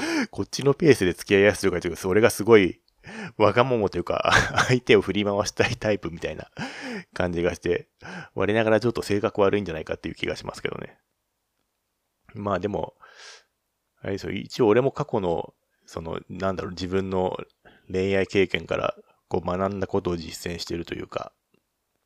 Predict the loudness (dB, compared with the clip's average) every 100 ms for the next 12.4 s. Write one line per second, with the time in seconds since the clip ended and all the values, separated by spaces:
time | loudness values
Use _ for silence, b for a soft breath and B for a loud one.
0 | _ _ -20 -10 -10 -8 -8 -8 -10 _
1 | _ _ _ _ _ _ -14 -12 -8 -8
2 | -2 0 2 2 0 -6 _ b b b
3 | b -6 -6 -6 -8 -2 0 0 -4 -6
4 | -8 _ _ _ _ _ _ _ _ -10
5 | -8 -6 -6 -6 -8 -8 -2 -2 -4 -8
6 | -2 2 4 2 6 8 8 4 0 _
7 | _ _ _ -14 B B B B B B
8 | -8 0 0 2 -2 -2 -4 -8 -10 _
9 | 0 2 4 2 2 2 2 -2 -20 -20
10 | _ _ -10 -8 0 4 4 4 2 0
11 | -8 -4 -2 -2 -2 -4 -6 -8 -8 -6
12 | -6 -8 -8 -10